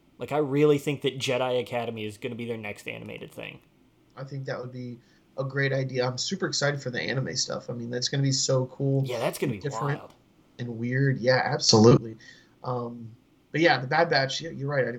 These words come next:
Speaker 2: forgot about that. That's, it, it's gonna be so cool. Uh, you jumping from seeing Clone Wars, and I'm sure you'll probably do Rebels after
Speaker 1: I'll,
Speaker 2: that.
Speaker 1: yeah, oh, yeah, I'll
Speaker 2: But
Speaker 1: go back through Rebels again, 'cause I enjoy, I thoroughly enjoy Rebels.
Speaker 2: Yes.
Speaker 1: Like, absolutely.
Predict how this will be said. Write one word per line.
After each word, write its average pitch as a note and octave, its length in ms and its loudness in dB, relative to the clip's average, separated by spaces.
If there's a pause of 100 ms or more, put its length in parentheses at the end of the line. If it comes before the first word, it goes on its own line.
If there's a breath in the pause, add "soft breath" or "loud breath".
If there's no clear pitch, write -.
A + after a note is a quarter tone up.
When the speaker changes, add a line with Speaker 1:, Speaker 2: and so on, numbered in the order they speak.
(140)
Speaker 2:
forgot C3 220 -4
about D2+ 220 -8
that. - 180 -10
That's, - 460 -4 (380 loud breath)
it, F3 160 8
it's G3+ 140 2
gonna A#3 140 0
be A3+ 100 -4
so A3 200 0
cool. A3 260 -6 (140)
Uh, C#3+ 240 4
you D#3 140 -4
jumping D3+ 380 -2
from C#3 240 -6
seeing C#3+ 240 -4
Clone C#3+ 320 -2
Wars, D3 320 2
and B2 60 -2
I'm B2 100 -4
sure F3+ 220 -4
you'll C#3 120 0
probably B2+ 260 2
do A#2+ 100 -6
Rebels A2 360 -6
after - 80 2
Speaker 1:
I'll, D3 200 4
Speaker 2:
that. D3+ 100 4
Speaker 1:
yeah, - 120 4
oh, D#3 100 6
yeah, C#3 160 4
I'll D3 160 6
Speaker 2:
But - 0 -
Speaker 1:
go C#3+ 100 2
back A#2+ 200 -2
through B2+ 140 -10
Rebels A2 300 -4
again, G#2+ 200 -10
'cause C#3+ 160 -2
I D#3+ 100 4
enjoy, C#3 320 2
I D3 120 0
thoroughly B2+ 640 -2
enjoy - 260 -12
Rebels. - 480 -18 (400)
Speaker 2:
Yes. B2 200 2
Speaker 1:
Like, - 180 4
absolutely. A2 680 -8